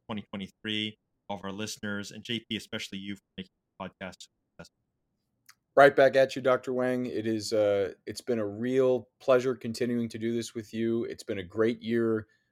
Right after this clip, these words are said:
Speaker 2: um, for us and, and obviously for the show. Uh, I echo your thanks to our guests, to our listeners. We, we've been hearing from a lot of listeners recently, um, with our discussions about the interview process this winter and,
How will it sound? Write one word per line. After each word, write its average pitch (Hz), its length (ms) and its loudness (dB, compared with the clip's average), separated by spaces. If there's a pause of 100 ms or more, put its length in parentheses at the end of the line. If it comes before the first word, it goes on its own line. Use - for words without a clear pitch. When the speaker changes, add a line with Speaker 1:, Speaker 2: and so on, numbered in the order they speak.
(140)
Speaker 2:
um, 104 420 -2
for 113 240 0
us - 400 2 (180)
and, 107 280 -2 (120)
and 107 120 0
obviously 113 400 0
for 101 140 -10
the 95 100 -6
show. 131 400 2 (340)
Uh, 98 100 0
I 101 200 4
echo 120 260 4
your 110 160 0
thanks 117 300 0
to 113 120 0
our 98 120 2
guests, 123 300 4
to 113 120 -2
our 101 80 4
listeners. 117 540 -2
We, 143 100 -4
we've 170 240 -6
been 208 140 2
hearing 175 280 2
from 120 160 -4
a 113 40 0
lot 123 200 4
of 117 120 0
listeners 104 440 -6
recently, 104 600 -6 (400)
um, 107 240 0
with 110 180 -2
our 110 240 6
discussions 110 640 -2
about 104 280 2
the 110 120 -2
interview 127 260 0
process 120 600 0
this 113 260 -6
winter 113 480 -2
and, 98 540 -6